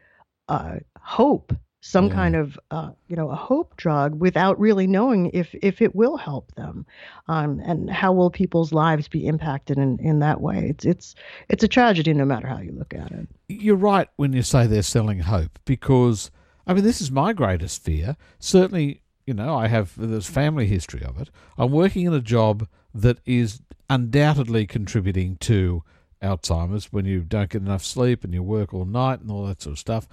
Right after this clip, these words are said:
Speaker 2: I have no doubt in the wide world I will probably get it. If there is a drug that you can take that may defeat it or slow its onset or, you know, not, you, you, you know, sort of some way mitigate the, uh, the effects of it,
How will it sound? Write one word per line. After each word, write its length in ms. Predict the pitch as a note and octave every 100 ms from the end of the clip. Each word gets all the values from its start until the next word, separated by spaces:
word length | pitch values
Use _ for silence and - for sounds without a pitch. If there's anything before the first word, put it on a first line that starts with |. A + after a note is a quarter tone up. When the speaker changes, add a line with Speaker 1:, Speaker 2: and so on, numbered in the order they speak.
| - - _ _ _
Speaker 2:
I 120 | D3+
have 200 | E3 D3+
no 240 | C3+ D#3+ D#3
doubt 200 | C#3 C3+
in 40 |
the 80 | C3
wide 280 | A#2+ B2 A2+
world 480 | A2+ G3 A3 E2+ - _
I 140 | - A2+
will 180 | G2+ G2+
probably 460 | A#2 G2 F#2 F2+
get 240 | E2 C#3+ E2+
it. 200 | D#2 - - _ -
If 180 | G3+
there 220 | - D#3+ C#3
is 100 | B2
a 140 | A#2
drug 460 | G2 G#2 G3+ G#3+ C3+
that 140 | A2
you 160 | A#2 G#2+
can 180 | G#2 G2
take 420 | A#2 F2+ F2 - _ _ -
that 300 | G#2 C3 C3
may 320 | C3+ C#3 D3
defeat 500 | B2 A2 - B2+ A#2+
it 120 | B2+
or 140 | G#2+ E2+
slow 360 | - B2+ B2
its 160 | A2 B2+
onset 440 | B2 G#2+ A#2+ A2
or, 240 | G#2+ F#2+ F#2+
you 80 |
know, 200 | G#2 G#2+ G#2+
not, 360 | A#2+ C3+ A#2+ - - -
you, 420 | C3 C3 C3 G#2+ D#3
you, 260 | D3 -
you 180 | C3 A#2+
know, 60 | A2
sort 220 | - A#2+
of 140 | A2+
some 180 | - C#3
way 100 | A#2
mitigate 520 | A#2 B2 A#2+ A#2+ A2
the, 220 | A#2 A2
uh, 120 | A2 G2+
the 120 | G#2
effects 420 | F#2 E3 F#3 -
of 160 | E2+
it, 100 | F2